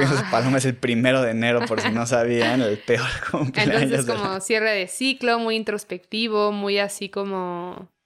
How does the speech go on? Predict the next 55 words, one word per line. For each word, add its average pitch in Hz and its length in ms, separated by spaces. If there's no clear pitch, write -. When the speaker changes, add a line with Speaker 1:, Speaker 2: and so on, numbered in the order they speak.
Speaker 2:
sí, 392 240
como 240 180
Speaker 1:
¿A - 40
ti 165 60
te 233 60
Speaker 2:
paz. 254 120
Speaker 1:
gusta 190 240
mucho 120 320
y 104 60
te 113 100
gusta 127 240
la 107 160
época 110 280
navi-, 98 240
la 107 240
época 120 280
familiar 101 380
y - 20
así? 104 300
Yo 170 180
tengo 202 160
que 160 60
confesar, 120 400
y 127 60
si 117 100
mi 107 80
mamá 113 240
escucha 117 320
esto 110 160
me 104 80
va 104 100
a 104 40
regañar, 107 380
Speaker 2:
Y 214 60
Speaker 1:
que - 60
Speaker 2:
sí 233 60
Speaker 1:
me 214 80
Speaker 2:
lo 208 40
va 208 60
a, 185 60
y - 20
sí 131 80
Speaker 1:
aburre, 131 440
Speaker 2:
lo 233 80
va 226 60
a 220 40
escuchar. 196 440
Speaker 1:
que 117 120
me 117 100
aburren 135 380
mucho 127 280
las 170 220
épocas 120 320
Speaker 2:
<laughs> - 0
Speaker 1:
navideñas. 117 720